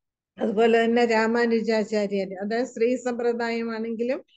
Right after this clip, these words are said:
ഭക്തി പ്രചരിപ്പിക്കുകയായിരുന്നു. പിന്നീട് ശ്രീല പ്രഭുപാദര്, വ്യാസദേവൻ, പൃഥു ചക്രവർത്തി, ഇവരൊക്കെ ശക്തി ആവേശ അവതാരങ്ങളാണ്.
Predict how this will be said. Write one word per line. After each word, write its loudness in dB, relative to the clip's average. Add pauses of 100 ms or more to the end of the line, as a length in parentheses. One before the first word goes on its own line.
(360)
ഭക്തി -2
പ്രചരിപ്പിക്കുകയായിരുന്നു. 0 (540)
പിന്നീട് 4
ശ്രീല 0
പ്രഭുപാദര്, -2
വ്യാസദേവൻ, -2
പൃഥു -2
ചക്രവർത്തി, -2
ഇവരൊക്കെ -2
ശക്തി -4
ആവേശ 0
അവതാരങ്ങളാണ്. -4